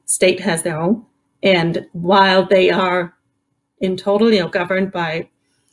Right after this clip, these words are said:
uh, some, by the N A I C, um,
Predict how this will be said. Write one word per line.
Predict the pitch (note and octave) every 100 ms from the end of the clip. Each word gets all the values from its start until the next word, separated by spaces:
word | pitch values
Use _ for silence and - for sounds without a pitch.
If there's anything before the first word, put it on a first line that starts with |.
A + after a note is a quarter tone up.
| _ _ -
uh, | G3 F3 E3
some, | - G3 F#3 F3 F3 _ _ _ _ _ _ _ _ _ _ _ -
by | G#3+ F#3
the | F3+ F3+
N | F3+
A | F#3
I | F#3+
C, | - A#3 A3+ -
um, | G3+ G3 E3+ E3+